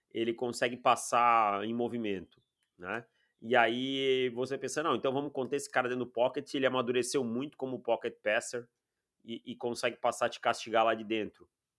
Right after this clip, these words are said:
né? Então, o Lamar, do ponto de vista tático, é um pesadelo pra qualquer coordenador, né?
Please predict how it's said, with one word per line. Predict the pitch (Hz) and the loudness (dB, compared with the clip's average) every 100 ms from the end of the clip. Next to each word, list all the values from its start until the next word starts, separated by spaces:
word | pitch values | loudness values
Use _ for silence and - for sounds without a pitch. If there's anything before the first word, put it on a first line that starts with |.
| _ | _
né? | 98 104 | -8 -6
Então, | 98 95 107 113 110 101 _ _ _ | -6 -6 -4 -4 -6 -10 _ _ _
o | - | -4
Lamar, | 110 110 113 120 120 | 2 4 6 6 4
do | 120 | 0
ponto | 123 131 127 | -2 -2 -2
de | 113 | -8
vista | 104 127 - 120 | -8 -6 0 -2
tático, | - 120 127 - 135 | 4 4 4 0 -2
é | |
um | 131 | 0
pesadelo | 139 131 120 110 135 | 0 2 2 2 0
pra | 131 127 | -2 -2
qualquer | 117 - 123 147 151 | -2 -2 -2 -2 -4
coordenador, | 151 143 143 139 101 76 _ _ _ _ _ - | -8 -6 -6 -6 -6 -8 _ _ _ _ _ -14
né? | 90 | -10